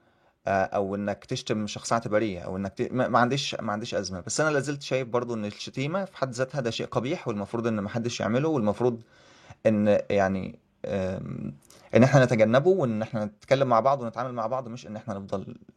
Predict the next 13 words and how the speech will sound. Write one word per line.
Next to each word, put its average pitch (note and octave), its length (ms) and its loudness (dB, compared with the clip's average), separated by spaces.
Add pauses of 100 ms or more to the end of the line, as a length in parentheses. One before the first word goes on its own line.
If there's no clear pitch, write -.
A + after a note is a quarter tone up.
(100)
آه، - 480 -12 (380)
نشتم - 320 -8
بعض. - 140 -10 (920)
بس - 120 6
عندي F#3+ 200 8
شوية، D3 540 4
شوية B2 220 -6
كلام G#2 520 -6
فيما G2+ 220 -4
يخص - 320 -6
ال-، - 220 -12 (100)
الحد - 240 -8
الجديد. B2+ 320 -6